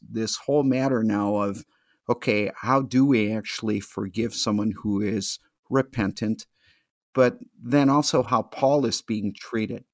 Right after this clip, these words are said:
how he's being viewed. So it seems like there have been people who have kind of infiltrated the church, if you will, people who are kind of dissing Paul, saying,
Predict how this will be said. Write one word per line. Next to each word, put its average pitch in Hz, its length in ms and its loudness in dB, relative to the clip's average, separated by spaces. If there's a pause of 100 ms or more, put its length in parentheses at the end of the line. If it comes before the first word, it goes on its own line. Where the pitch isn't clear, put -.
(160)
how 110 180 0
he's 110 180 0
being 120 420 2
viewed. 110 460 -2
So - 160 -4
it 113 160 -4
seems 143 400 2
like 131 160 -2
there 123 240 0
have 110 140 -4
been 104 240 -2
people 135 340 -2
who 110 140 -2
have - 160 -4
kind 110 200 -4
of 107 200 -6 (580)
infiltrated 135 960 2
the 110 80 -8
church, 135 580 -2
if 117 200 -4
you 123 100 2
will, 120 300 2
people 127 480 0
who 117 160 0
are 110 160 0
kind 113 260 2
of 92 260 -2
dissing 120 520 2
Paul, 104 420 2
saying, 104 480 0